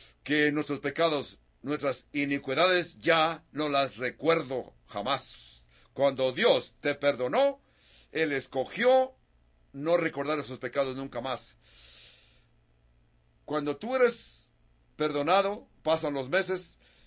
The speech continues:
y tú dices, "El pecado que cometí hace cuarenta años", Dios dice, "¿De qué me estás hablando?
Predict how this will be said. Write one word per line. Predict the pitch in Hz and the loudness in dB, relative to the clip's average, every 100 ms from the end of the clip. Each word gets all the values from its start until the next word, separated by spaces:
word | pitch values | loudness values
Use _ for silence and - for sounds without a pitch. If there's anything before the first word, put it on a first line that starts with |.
| _ | _
y | 143 139 | -6 -4
tú | - 202 | -4 -4
dices, | 190 156 156 - - | -2 -4 -6 -8 -10
"El | 175 165 | -6 0
pecado | 170 165 254 254 | 0 2 6 6
que | 196 | 6
cometí | 180 202 170 | -2 -4 0
hace | 214 202 196 | 0 0 0
cuarenta | 170 196 202 185 | 2 2 0 0
años", | 190 180 - - - | 0 -4 -6 -16 -14
Dios | 135 185 | -2 0
dice, | 175 135 151 | 0 -4 -6
"¿De | 135 | -6
qué | - 165 | -8 -8
me | 147 | -8
estás | 131 135 | -8 -6
hablando? | 120 104 131 196 113 80 - | -6 -4 -4 -6 -12 -14 -16